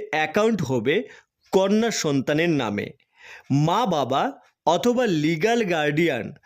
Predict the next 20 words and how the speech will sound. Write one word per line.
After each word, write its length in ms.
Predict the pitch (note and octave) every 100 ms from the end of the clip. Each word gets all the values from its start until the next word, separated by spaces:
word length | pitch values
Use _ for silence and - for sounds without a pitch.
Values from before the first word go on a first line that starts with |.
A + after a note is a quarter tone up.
| _ -
বা 360 | C3 E3+ - -
আইনি 440 | C#3 F#3 G#3+ A#3+ G#3
অভিভাবক 880 | D#3+ D#3+ G3+ F3 C3 A#2 E3+ - - - _ -
তার 200 | F3+ F3+
কন্যা 460 | - D#3+ E3 G3+ A#3
সন্তানের 580 | - D3+ C#3 D#3+ E3
নামে 440 | C#3+ B2+ B2 D3 B3+ - _ -
অ্যাকাউন্ট 460 | D#3+ E3+ G#3 G#3+ G#3
খুলতে 400 | - C3+ G#2+ F3+
পারবে। 460 | - C3 A2 G#2+ - _ _ - - - -
এই 240 | F3+ G3+
স্কিমে 540 | G#3 - C#4 A#3 A#2+ - _ - _ C3+
মা 320 | D3 E3+ A3
বাবা 480 | F3 C#3 D3+ A3 -
অথবা 380 | E3 E3+ G#3+ A3
লিগ্যাল 540 | E3 D3+ E3+ A3 B3 A3+
গার্ডিয়ানেরা 840 | D#3 D3 D#3 G#3+ A#3 A#3 D#3+ C3+
হয়ে 300 | A#2+ C3+ C#3
থাকে 340 | D#3 D3+ -
ডিপোজিটার 920 | C#3+ A#2+ D#3 D#3+ D#3+ C3+ C3 A#2+ A#2